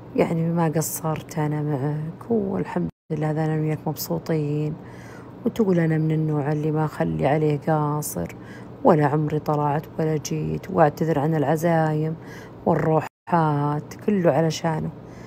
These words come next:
لا صار مير عاز من أحد، أبدأ بس أدهر له من الصبح، ولا أخليه يجيب من برا. كل شيء يشتهيه يلقاه قدامه."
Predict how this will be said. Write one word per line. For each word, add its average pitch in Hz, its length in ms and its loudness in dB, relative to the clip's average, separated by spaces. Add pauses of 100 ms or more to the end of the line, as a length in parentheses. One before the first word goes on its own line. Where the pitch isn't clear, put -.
(340)
لا 220 100 6
صار 165 360 2
مير 160 220 2
عاز 156 280 4
من 160 120 2
أحد، 160 320 -2 (120)
أبدأ 165 320 0
بس 160 240 -4
أدهر 156 380 0
له 160 140 -2
من 156 80 0
الصبح، 156 580 -4 (600)
ولا 170 160 6
أخليه 156 280 2
يجيب 151 240 0
من 151 240 0
برا. 151 500 -2 (1200)
كل 190 420 8
شيء 175 540 2
يشتهيه 185 960 2
يلقاه 156 220 4
قدامه." 160 580 0